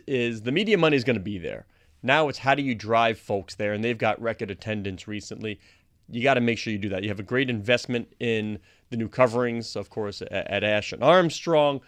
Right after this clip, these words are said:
sunk a lot of money into it. You need to make sure that those courts are filled.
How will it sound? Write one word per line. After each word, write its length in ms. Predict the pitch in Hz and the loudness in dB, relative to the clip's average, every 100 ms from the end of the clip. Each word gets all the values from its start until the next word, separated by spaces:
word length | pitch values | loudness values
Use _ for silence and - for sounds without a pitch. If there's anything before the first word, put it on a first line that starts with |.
| _ | _
sunk 300 | - - 120 | -12 -8 -6
a 20 | 101 | 0
lot 240 | 110 139 | 4 4
of 60 | 135 | 4
money 200 | 131 131 | 2 2
into 200 | 123 123 | 0 -2
it. 100 | 120 | 0
You 140 | 139 | -2
need 180 | 156 143 | 0 -2
to 60 | 127 | -2
make 280 | 117 120 117 | -2 -2 -4
sure 300 | - 117 113 | -6 -2 -2
that 240 | 98 - | -2 -4
those 400 | 117 113 110 107 _ _ _ | -2 -2 -2 -10 _ _ _
courts 360 | - 123 117 - - | -8 -2 -2 -4 -8
are 140 | 95 | -8
filled. 500 | - - 110 92 101 | -8 0 0 0 -6